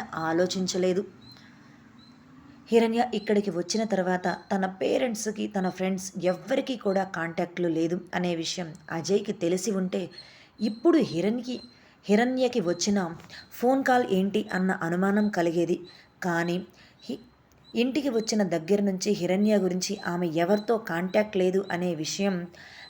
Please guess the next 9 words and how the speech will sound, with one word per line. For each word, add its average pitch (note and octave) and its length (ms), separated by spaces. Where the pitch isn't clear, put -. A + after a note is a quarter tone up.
అజయ్కి A3 420
తెలియకపోవటంతో F#3 1120
నార్మల్గా G3 680
ఎవరైనా G#3 420
ఫోన్ G#3 320
చేస్తున్నారు G#3 600
ఏమో G3 320
అని A3+ 320
వదిలేశాడు. F3 640